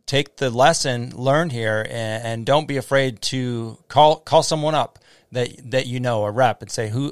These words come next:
who's your boss? I have a, I have an idea I'd like to run by him." These people are, are eager to talk to inventors and, and eager to, you know, hear what you have to say. Um, we've got another question here.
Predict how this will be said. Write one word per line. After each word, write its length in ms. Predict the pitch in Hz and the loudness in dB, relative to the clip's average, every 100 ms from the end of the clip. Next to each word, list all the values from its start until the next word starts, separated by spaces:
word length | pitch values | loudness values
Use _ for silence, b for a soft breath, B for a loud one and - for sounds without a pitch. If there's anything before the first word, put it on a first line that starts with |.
| - | -4
who's 220 | 135 123 | -4 -4
your 80 | 120 | 2
boss? 340 | 131 139 - | 4 4 2
I 80 | 110 | -2
have 240 | 110 113 | 0 0
a, 180 | 113 113 | -2 -8
I 80 | 110 | -6
have 200 | 107 120 | -2 -2
an 60 | 110 | -4
idea 300 | 104 123 127 | -6 -2 -2
I'd 80 | 113 | -2
like 140 | 117 | -4
to 100 | 110 | -4
run 180 | 110 110 | -6 -2
by 160 | 107 113 | -2 -2
him." 100 | 113 B B B - | -4 B B B -10
These 180 | 127 - | -8 -2
people 240 | 156 151 | 0 2
are, 180 | 120 120 _ _ - | 0 -2 _ _ -2
are 200 | 127 123 | -2 0
eager 300 | 147 196 156 | 0 0 0
to 60 | |
talk 340 | - 160 175 - | 2 4 4 0
to 160 | 139 120 | -4 -4
inventors 680 | 113 120 110 123 127 117 - | -2 -4 -2 -4 -6 -8 -12
and, 240 | 117 110 113 | -10 -10 -8
and 420 | 113 104 104 110 | -6 -6 -8 -6
eager 280 | 131 135 127 | -4 -4 -4
to, 540 | - 123 120 117 117 | -6 -6 -6 -6 -8
you 140 | 110 123 | -8 -4
know, 160 | 120 131 | -2 0
hear 180 | 165 | 2
what 200 | 165 160 | 0 0
you 60 | 147 | 0
have 140 | 147 | 0
to 60 | 127 | 0
say. 420 | - 156 113 - b b b b - | 0 2 2 -4 b b b b -4
Um, 380 | 120 113 110 113 | 0 2 0 -2
we've 140 | 127 | -2
got 120 | 135 | 0
another 240 | 127 135 135 | 2 2 0
question 460 | - 131 - 127 | 4 2 2 -4
here. 340 | 110 127 131 | -2 0 0